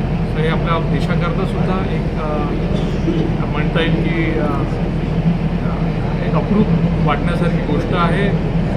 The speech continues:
अ, आणि, आणि याच्यापासून आम्ही अपेक्षा करतो टेक इन्व्हेन्शन की आम्ही भारतातल्या लोकांना चांगले वॅक्सिन्स देऊ शकू, चांगले डायग्नॉस्टिक्स देऊ शकू आणि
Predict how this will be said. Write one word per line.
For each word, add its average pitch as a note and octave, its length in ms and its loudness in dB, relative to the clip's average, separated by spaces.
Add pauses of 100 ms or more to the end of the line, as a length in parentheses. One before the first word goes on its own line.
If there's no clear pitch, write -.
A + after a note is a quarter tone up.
(180)
अ, - 300 0 (960)
आणि, C#3 340 2
आणि E3 280 0
याच्यापासून E3+ 520 2
आम्ही E3+ 300 2
अपेक्षा F3 380 2
करतो E3 320 0
टेक D3 260 -2
इन्व्हेन्शन D#3+ 420 0
की D#3+ 320 0 (400)
आम्ही F3 200 2
भारतातल्या E3+ 640 0
लोकांना - 720 0
चांगले D#3+ 280 0
वॅक्सिन्स D3+ 420 0
देऊ E3 200 0
शकू, D#3+ 420 0
चांगले D#3 360 0 (580)
डायग्नॉस्टिक्स D3+ 600 0
देऊ G3 180 4
शकू G3 580 0
आणि E3 260 0